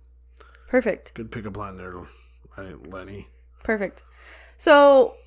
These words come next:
Speaker 1: fucking Bobby Googles it and finds that Felix the cat was an alias known to this guy named McCautry. He's a fucking, like, convicted rapist murderer who was on
Speaker 2: Ugh.
Speaker 1: the Florida Corrections website. And on the alias tab, it literally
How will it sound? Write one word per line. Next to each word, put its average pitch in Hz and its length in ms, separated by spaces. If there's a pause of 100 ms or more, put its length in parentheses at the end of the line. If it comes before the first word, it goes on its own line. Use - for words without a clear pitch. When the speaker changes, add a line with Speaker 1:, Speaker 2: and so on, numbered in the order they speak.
(200)
Speaker 1:
fucking 294 680 (100)
Bobby 302 460
Googles 254 380
it 208 200
and 214 100
finds 220 300
that - 160
Felix 247 400
the 226 100
cat 196 520 (240)
was 208 240
an 190 180
alias 262 800
known 220 460
to - 120
this 208 240
guy 202 300
named 202 260
McCautry. 196 800
He's 233 360 (460)
a 214 60
fucking, 220 580 (640)
like, 208 180
convicted 220 540
rapist 196 420
murderer 180 600
who 196 160
was 190 180
on 185 200
Speaker 2:
Ugh. 190 220
Speaker 1:
the 196 140
Florida 190 380
Corrections 185 520
website. 175 340
And 170 120
on 214 240
the 214 120
alias 196 380
tab, 185 300
it 180 100
literally 185 480